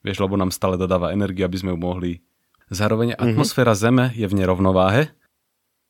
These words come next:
Speaker 1: a konkrétne je tam viacej radioaktívneho uhlíka, uhlíka štrnásť, ako by malo byť. Keby si nechal proste v uzavretej nádobe Zem, tak postupne by to množstvo kleslo. A dôvod, prečo tam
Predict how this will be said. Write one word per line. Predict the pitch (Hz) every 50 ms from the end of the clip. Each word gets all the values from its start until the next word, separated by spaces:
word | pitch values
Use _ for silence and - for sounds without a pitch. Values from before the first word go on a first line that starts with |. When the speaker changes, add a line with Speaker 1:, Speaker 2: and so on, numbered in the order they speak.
| _ _ _ _ -
Speaker 1:
a | 110 92 92 95
konkrétne | - - - 120 117 - 143 123 120 120 - 127 117 113
je | 107 -
tam | 117 110 107 107 104 107 95 -
viacej | - - 104 110 113 113 123 120 - - 117 110 110 107 104 - - -
radioaktívneho | - 92 92 98 113 120 131 123 117 - - 131 117 120 120 113 -
uhlíka, | - 113 95 98 98 101 98 - 135 147 147 - _ _ _ _
uhlíka | - 101 104 110 107 - 104
štrnásť, | - - - - 110 110 110 120 135 131 - - -
ako | 107 101 - 113
by | 101 110
malo | 104 101 98 98 92
byť. | 82 92 87 - - - - _ _ _ _ _ _ _ _ _ _ _ _ _ _ _ _
Keby | - 139 139
si | 135 - 139 127 120 113
nechal | 127 127 110 - 113 -
proste | - 107 107 - - - 113 101 98 95 - _ _ _ _ _
v | _ - - -
uzavretej | 123 110 123 113 107 110 107 104 - 110 98
nádobe | 95 98 107 107 113 113 117 127 135 123
Zem, | 101 95 104 117 143 139 - _ _ _ _ _ _ _ _
tak | - 110 -
postupne | - 120 117 - 135 - 123
by | 110 107
to | 110 - 107
množstvo | 104 101 101 - - 98
kleslo. | - - 95 92 - - 90 78 - _ _ _ _ _ _ _ _ _ _ _ _ _ _
A | - 113 92 87
dôvod, | 104 113 127 - -
prečo | - 113 - - 135
tam | 127 135 123 113 107